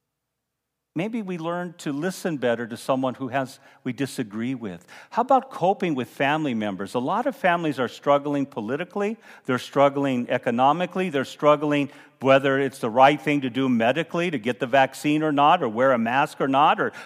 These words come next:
what being told what, not to go to big crowds or not. Some families are really struggling with that.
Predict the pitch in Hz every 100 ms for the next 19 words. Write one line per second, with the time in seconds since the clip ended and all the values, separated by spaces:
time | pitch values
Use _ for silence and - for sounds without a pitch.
0 | - 135 135 151 147 - 139 160 160 135
1 | 127 131 147 147 131 151 151 151 143 147
2 | 139 160 165 170 170 - - - 208 294
3 | 196 175 175 180 185 175 180 - 143 185
4 | 226 220 - 190 254 262 185 110 101 -
5 | 78 - _